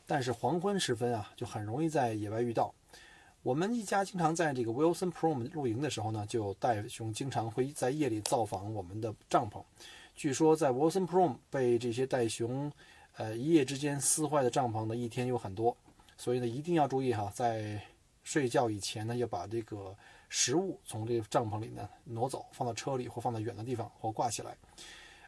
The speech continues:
呃，他们会经常在这个半夜的时候钻进你们的帐篷。我曾经有一次住帐篷的时候呢，就是半夜觉得有人在翻我的帐篷，而且那个味道相当臭，那就是袋熊来了。所以呢，在 Wilson Prom 如果野营的话呢，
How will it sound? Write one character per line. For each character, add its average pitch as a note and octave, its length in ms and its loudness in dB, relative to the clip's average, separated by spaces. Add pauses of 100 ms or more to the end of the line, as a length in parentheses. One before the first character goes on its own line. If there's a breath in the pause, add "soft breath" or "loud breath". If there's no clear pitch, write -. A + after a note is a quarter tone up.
呃， A#2 80 -6
他 A#2 100 -6
们 C#3+ 120 0
会 C#3 40 2
经 D3 160 0
常 C3 240 0
在 B2+ 200 2
这 A#2+ 120 2
个 A2+ 80 0
半 C#3 220 0
夜 C3+ 80 0
的 A#2 80 2
时 A2 100 -4
候 G#2+ 180 -2
钻 C3 220 0
进 B2 140 0
你 G#2+ 60 -4
们 G2+ 80 -6
的 A2 80 -6
帐 B2 200 0
篷。 G2+ 200 -6
我 A2+ 100 -4
曾 D3 140 -2
经 E3 100 2
有 A2+ 100 2
一 B2 60 2
次 B2+ 240 0
住 B2+ 140 -2
帐 B2+ 180 0
篷 - 20 0
的 A#2 140 -2
时 A2 100 -4
候 A#2 120 -2
呢， A2 200 -4 (300 loud breath)
就 A#2+ 140 -4
是 A2 120 -4 (280)
半 C#3 120 2
夜 C3+ 120 2
觉 B2 80 0
得 B2 140 4
有 A2 120 0
人 G#2 160 -4
在 C3 80 0
翻 E3 220 0
我 C#3 80 0
的 A2 40 -2
帐 B2 220 4
篷， G2+ 100 -8 (300)
而 A2+ 100 -6
且 A2+ 120 -2
那 A#2 120 -4
个 A#2 60 0
味 B2+ 160 2
道 A#2 100 2
相 A#2+ 140 -2
当 D3 140 -2
臭， - 200 -4 (140)
那 A2+ 80 -8
就 A2+ 100 -2
是 G#2 120 -8
袋 G#2 200 0
熊 G#2+ 160 -8
来 F#2+ 200 -8
了。 F2 120 -14 (800 loud breath)
所 C3 200 0
以 - 20 0
呢， C#3+ 140 0
在 C#3 320 6
Wilson D3+ 500 2 (180)
Prom C3+ 240 2
如 B2+ 120 -4
果 D#3 100 4
野 C3 140 2
营 G2+ 180 -4
的 C#3 80 -6
话 C3 140 0
呢， A2 120 -4